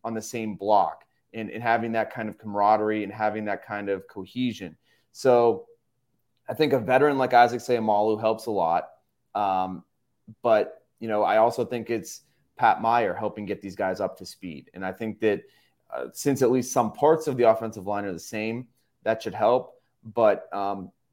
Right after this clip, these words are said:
definitely there's questions because, you know, they, all five starters, um,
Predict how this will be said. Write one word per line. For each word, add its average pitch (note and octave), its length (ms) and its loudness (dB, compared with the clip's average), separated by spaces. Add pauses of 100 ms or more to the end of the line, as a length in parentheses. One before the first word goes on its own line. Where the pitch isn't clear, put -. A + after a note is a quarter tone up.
(100)
definitely B2 680 2
there's G#2+ 180 -4
questions B2 500 0
because, F#2+ 480 -8 (480)
you G#2+ 100 -12
know, G2+ 60 -6
they, A2+ 180 -2 (320)
all D#3+ 140 6
five D3 260 8
starters, A#2+ 640 2 (220)
um, G2+ 440 0